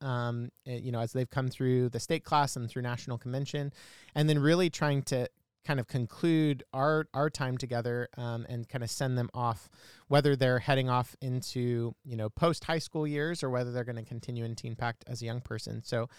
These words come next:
um, for those of you guys that have not participated in National Convention this year or at all recently, um, that is totally okay. I'll, I'll, I'll kinda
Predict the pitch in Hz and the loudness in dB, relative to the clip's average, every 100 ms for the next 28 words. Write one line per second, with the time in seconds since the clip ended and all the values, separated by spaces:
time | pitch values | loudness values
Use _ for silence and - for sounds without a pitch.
0 | - - - _ - 143 135 139 - 185 | -20 -20 -20 _ 0 2 2 0 0 4
1 | 220 214 190 170 165 160 143 135 143 135 | 4 2 4 6 6 4 2 0 -2 0
2 | 135 - - 135 160 - - 151 147 131 | 0 -2 -4 -2 -2 -2 0 2 2 0
3 | 143 135 135 131 131 135 127 135 127 131 | -2 -2 0 -2 -2 -4 -2 -4 -2 0
4 | 147 - 147 139 127 123 120 127 139 143 | 0 2 2 2 2 2 2 4 4 6
5 | 147 160 135 131 120 123 - _ _ _ | 4 0 -4 -4 -4 -4 -10 _ _ _
6 | _ _ _ _ _ - 135 123 117 131 | _ _ _ _ _ -10 0 2 4 4
7 | 123 113 - - 156 147 147 - 131 - | 2 0 -6 -4 -2 0 -2 -2 -2 -2
8 | 127 107 104 - - - 131 120 - 127 | -2 -2 -6 -14 -20 -8 0 0 2 -2
9 | - 123 - 127 113 | -2 -6 -2 -2 -2